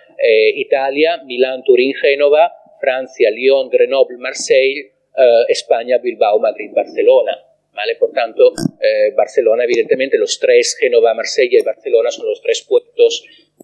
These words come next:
mediterráneos que dan salida, evidentemente, a estas grandes áreas de desarrollo industrial que se planificaban en esos países. De aquí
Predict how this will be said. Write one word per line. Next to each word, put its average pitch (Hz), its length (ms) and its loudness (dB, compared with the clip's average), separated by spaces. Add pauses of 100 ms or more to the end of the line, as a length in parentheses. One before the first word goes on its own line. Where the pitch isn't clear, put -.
(200)
mediterráneos 117 760 -4
que 120 140 -2
dan 123 280 -6
salida, 123 760 -4 (160)
evidentemente, 113 600 -4
a - 20 4
estas 117 260 0
grandes 117 380 0
áreas 117 240 2
de 127 100 2
desarrollo 113 440 -2
industrial 110 580 -4
que 117 80 -4
se - 140 -14
planificaban 107 640 -4
en 101 60 -10
esos 101 260 -4
países. - 560 -4
De 104 100 0
aquí 117 380 -8